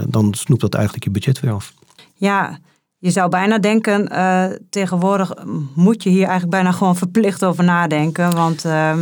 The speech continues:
Speaker 1: Ja.
Speaker 2: hè, de, de, zolang de corona is, zullen we no-, zullen we wel vaker thuis moeten werken.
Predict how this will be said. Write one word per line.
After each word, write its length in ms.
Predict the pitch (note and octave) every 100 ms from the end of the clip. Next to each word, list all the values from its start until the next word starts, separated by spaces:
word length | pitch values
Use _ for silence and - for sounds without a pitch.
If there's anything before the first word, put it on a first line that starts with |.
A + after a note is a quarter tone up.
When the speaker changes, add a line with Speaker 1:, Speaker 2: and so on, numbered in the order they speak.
| D#3
Speaker 1:
Ja. 300 | B2+ G2 F#2 - -
Speaker 2:
hè, 220 | E3+ G#3
de, 200 | F#3 G3
de, 260 | F3 F#3 D3 E3 F#3 _ _
zolang 400 | - G3 F#3+ F#3+
de 100 | F#3
corona 440 | F#3+ F#3+ G#3+ G#3+
is, 180 | F3 G#3+
zullen 220 | G#3+ G3+
we 60 | G3
no-, 100 | G3
zullen 240 | - G#3+ G#3+
we 60 |
wel 200 | G#3 G#3
vaker 300 | F#3+ A3+ A#3
thuis 220 | F3+ D#3+
moeten 200 | D#3 D#3
werken. 380 | D#3+ D#3 D3 D#3